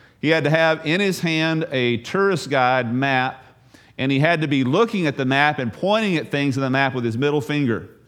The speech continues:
That's what they required of him. And when someone finally approached him, this is a true story,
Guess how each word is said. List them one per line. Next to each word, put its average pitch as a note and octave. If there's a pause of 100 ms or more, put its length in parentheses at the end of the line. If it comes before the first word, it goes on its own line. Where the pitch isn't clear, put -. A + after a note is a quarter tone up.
(1200)
That's A2
what B2
they C3+
required C3
of F2
him. F2+ (1000)
And C3+
when C#3
someone E3+
finally F3
approached F3
him, C3
this E3
is G3+
a F#3
true E3
story, C#3